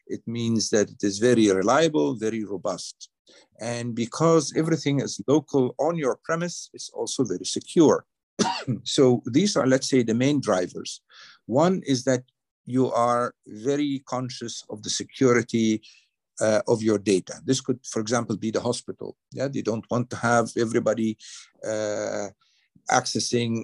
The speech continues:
uh, uh, patient data. It's, it's very, you know, privacy, um, conscious, uh, organization usually.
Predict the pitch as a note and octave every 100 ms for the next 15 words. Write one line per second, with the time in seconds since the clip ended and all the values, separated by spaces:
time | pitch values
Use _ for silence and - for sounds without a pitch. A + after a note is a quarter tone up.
0 | - G#2+ G#2+ G#2+ G#2+ G#2+ - G#2 G#2 C3
1 | A#2+ - G#2+ - - A2+ G2+ E2+ F2+ A#2
2 | - - - - G#2+ G#2 G#2 G#2+ G#2 G#2
3 | _ - B2+ G#2+ - G#2+ G#2 G#2 - -
4 | G#2+ G#2 G2+ G2+ G2+ G2 - - B2 A2
5 | - F#2+ - - - G#2 F#2+ - A2+ G#2+
6 | G#2 D#3+ E3+ E3 D3+ D#3+ C#3+ C#3+